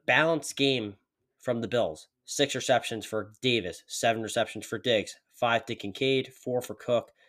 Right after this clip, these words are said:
one to Shakir, that was a touchdown, three to Knox. Very balanced game from the Bills passing attack.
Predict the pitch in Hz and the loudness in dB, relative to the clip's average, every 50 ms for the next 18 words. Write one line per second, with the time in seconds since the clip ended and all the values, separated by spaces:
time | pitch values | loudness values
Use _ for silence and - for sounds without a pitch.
0 | _ _ _ _ _ 117 123 127 117 123 - - 123 113 - - 120 117 110 104 | _ _ _ _ _ 0 0 2 2 0 -2 -2 -2 -4 -4 -4 -2 0 0 0
1 | 101 92 - - - 123 113 - - - 120 113 110 107 98 - - - 113 104 | 0 -2 -4 -4 -2 -2 -2 -2 -2 -2 0 0 0 -2 -4 -8 -6 -4 -2 -2
2 | 98 90 82 87 82 76 - - - - - _ _ _ _ _ _ _ _ _ | -2 -2 -4 -6 -8 -8 -10 -16 -20 -20 -20 _ _ _ _ _ _ _ _ _
3 | 104 143 151 151 156 151 143 131 - - 131 120 123 123 123 123 117 107 - - | 8 10 10 12 12 10 6 4 6 6 8 8 8 8 6 2 -2 -4 -6 -10
4 | - 120 117 110 110 107 98 - 110 104 98 85 107 110 104 98 - - - 110 | -6 -4 -2 -2 -2 -2 -4 -6 -8 -8 -6 -4 -2 -2 -2 -2 -4 -4 -4 -2
5 | 104 98 - 98 90 87 - 101 82 - - | -2 -2 -4 -10 -12 -8 -8 -8 -8 -8 -14